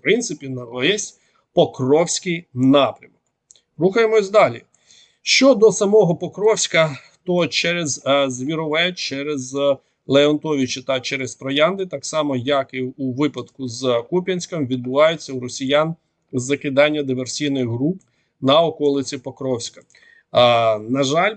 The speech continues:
поки що це призупинити неможливо, хоча ми з вами були неодноразово свідками того, як в цій локації,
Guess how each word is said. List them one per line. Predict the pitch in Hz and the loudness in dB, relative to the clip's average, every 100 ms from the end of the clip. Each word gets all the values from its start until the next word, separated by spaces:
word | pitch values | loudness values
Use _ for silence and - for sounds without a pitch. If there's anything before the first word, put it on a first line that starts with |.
| - | -6
поки | 165 - | -8 -6
що | 131 131 | -10 -10
це | - 147 120 | -4 -2 -2
призупинити | - 143 127 139 147 139 123 117 | -4 -6 -4 -4 -2 -2 -2 -8
неможливо, | 113 131 160 180 170 190 185 170 | -4 -2 0 -4 -6 -8 -8 -8
хоча | 135 127 147 131 | -8 -6 -2 -2
ми | 117 131 151 127 | -2 -2 0 -2
з | |
вами | 120 135 135 120 | -2 -2 -2 -6
були | 127 139 | -2 -2
неодноразово | 127 123 131 127 143 131 | -2 -6 -8 -6 -4 -4
свідками | 117 131 131 - 123 | -8 -8 -10 -10 -16
того, | 120 170 190 180 | -10 -6 -4 -6
як | 123 131 - | -6 -8 -8
в | |
цій | - 135 | -6 -4
локації, | 123 123 139 156 - 185 202 | -4 -8 -6 -6 -8 -10 -10